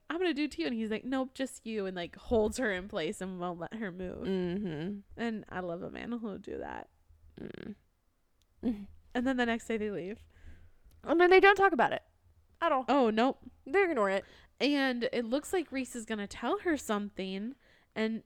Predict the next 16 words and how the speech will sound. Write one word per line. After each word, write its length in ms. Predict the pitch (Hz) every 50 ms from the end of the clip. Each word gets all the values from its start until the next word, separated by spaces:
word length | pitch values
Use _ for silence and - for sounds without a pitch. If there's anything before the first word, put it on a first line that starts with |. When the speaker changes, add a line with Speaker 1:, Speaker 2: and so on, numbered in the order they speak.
| _ _ _
Speaker 1:
right 280 | 220 220 226 220 233 240
as 80 | 226
she 140 | 220 208 254 196
says, 340 | 214 233 220 208 208 190 190
Speaker 2:
Yes. 140 | 190 185 180
Speaker 1:
"What?" 360 | 196 220 254 269 254 240 - - -
and 100 | 190 208
he 160 | 208 208 -
opens 320 | - 208 214 - 233 214
his 140 | 202 202 185
mouth, 240 | 196 196 202 220 -
that's 260 | - 180 185 - - -
when 120 | 196 190
they're 140 | 185 175 170
attacked. 400 | 170 - - - 175 190 196 262
Speaker 2:
Attacked. 340 | 269 233 180 233 - -